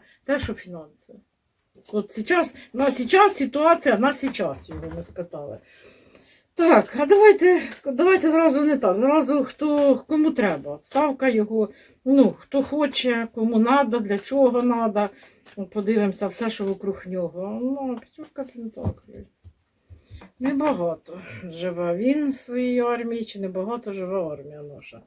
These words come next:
Зато тротуари, зато дорожки, зато асфальти скрізь,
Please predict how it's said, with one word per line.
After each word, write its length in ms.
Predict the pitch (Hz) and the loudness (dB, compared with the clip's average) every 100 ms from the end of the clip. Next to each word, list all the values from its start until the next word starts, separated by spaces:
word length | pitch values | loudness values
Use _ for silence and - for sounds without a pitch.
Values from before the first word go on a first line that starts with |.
| _ _ _ _ | _ _ _ _
Зато 240 | 196 185 220 | -14 -8 -6
тротуари, 800 | 208 196 202 254 349 339 320 311 _ _ _ | -6 -6 -2 0 2 0 -2 -6 _ _ _
зато 640 | 190 180 180 196 190 180 190 | -12 -10 -6 -4 -4 -4 -4
дорожки, 600 | 226 330 330 - 269 254 | -2 -2 -4 -8 -10 -8
зато 280 | 196 180 190 | -8 -6 -8
асфальти 640 | 185 220 294 381 320 302 | -6 -4 0 0 -2 -8
скрізь, 480 | - - 269 262 | -10 -6 -2 -4